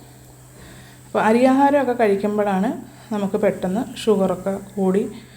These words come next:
അത്, ആ, നമ്മൾ എത്ര മരുന്ന് കഴിച്ചാലും നോർമലായിട്ട് വരില്ല. അപ്പോൾ പിന്നെ ഗോതമ്പായിരിക്കും എല്ലാവരും കഴിക്കുന്നത്. ഗോതമ്പും ഒരു പരിധിയിൽ കൂടുതൽ ഷുഗർ തന്നെയാണ്.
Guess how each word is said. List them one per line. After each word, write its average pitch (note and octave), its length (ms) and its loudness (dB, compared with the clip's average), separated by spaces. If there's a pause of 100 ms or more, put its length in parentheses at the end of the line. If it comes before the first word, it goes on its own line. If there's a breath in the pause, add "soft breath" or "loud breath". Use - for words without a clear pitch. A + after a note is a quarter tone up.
(240 loud breath)
അത്, A#3+ 220 2 (200)
ആ, A#3 180 2
നമ്മൾ A#3 220 4
എത്ര A#3+ 200 0
മരുന്ന് A#3+ 320 2
കഴിച്ചാലും G#3+ 460 0
നോർമലായിട്ട് B3 680 2
വരില്ല. F3 400 -2 (540 loud breath)
അപ്പോൾ A#3 220 0
പിന്നെ C4 340 4 (120)
ഗോതമ്പായിരിക്കും A#3 960 2
എല്ലാവരും G3+ 580 0
കഴിക്കുന്നത്. F#3 760 -4
ഗോതമ്പും G3+ 600 2
ഒരു A3+ 120 4
പരിധിയിൽ A3+ 400 4
കൂടുതൽ A3 460 0
ഷുഗർ G3 360 0
തന്നെയാണ്. F#3+ 580 -2